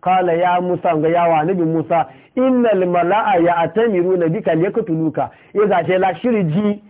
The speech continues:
e ji mitin ga ga owu. "Fakhruj inni laka minan nasihina."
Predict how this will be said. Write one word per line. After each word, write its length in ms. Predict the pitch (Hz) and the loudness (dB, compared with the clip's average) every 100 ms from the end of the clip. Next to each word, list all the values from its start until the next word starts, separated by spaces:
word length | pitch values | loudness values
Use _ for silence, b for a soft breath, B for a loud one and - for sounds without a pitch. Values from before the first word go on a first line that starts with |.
| B B | B B
e 260 | 226 233 185 | 0 2 2
ji 100 | 247 | 2
mitin 400 | 262 262 220 214 | 2 0 -2 0
ga 160 | 226 220 | 0 0
ga 100 | 240 | 0
owu. 500 | 233 202 208 214 214 _ _ _ _ _ _ _ _ _ _ _ _ - | 2 2 2 0 -4 _ _ _ _ _ _ _ _ _ _ _ _ -2
"Fakhruj 480 | 165 160 185 247 - - | -2 0 0 0 -2 -4
inni 320 | 156 160 175 185 | -2 0 0 0
laka 280 | 202 156 | -2 -2
minan 300 | 160 190 147 | -2 0 0
nasihina." 580 | 147 151 135 120 131 113 | -2 -4 -8 -8 -8 -10